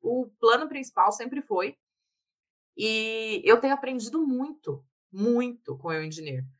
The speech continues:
Então, assim, tá sendo motivacional pra mim também, né?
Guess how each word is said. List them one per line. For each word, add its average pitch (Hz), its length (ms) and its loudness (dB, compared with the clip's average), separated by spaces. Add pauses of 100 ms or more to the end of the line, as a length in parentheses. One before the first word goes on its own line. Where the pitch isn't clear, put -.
(260)
Então, 170 220 2
assim, 180 260 2
tá 180 120 -2
sendo 214 680 0 (640)
motivacional 254 800 6
pra 339 200 2
mim 330 200 0
também, 127 380 0 (380)
né? 165 260 4